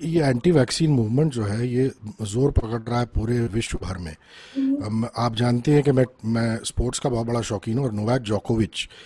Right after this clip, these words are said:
Speaker 1: जो कि विश्व के सबसे बड़े, बड़े खिलाड़ियों में से एक हैं,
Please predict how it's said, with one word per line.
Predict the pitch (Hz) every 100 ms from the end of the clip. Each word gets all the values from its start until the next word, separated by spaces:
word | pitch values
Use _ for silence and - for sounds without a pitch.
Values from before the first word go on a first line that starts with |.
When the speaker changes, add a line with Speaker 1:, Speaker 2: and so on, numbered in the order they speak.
| - - -
Speaker 1:
जो | 107
कि | 113 123 104 107
विश्व | 120 - 131 -
के | 131 127 -
सबसे | - 117 156
बड़े, | 131 117 127
बड़े | 104 120 127
खिलाड़ियों | 117 110 113
में | 113 104
से | 101 101
एक | 123
हैं, | - 80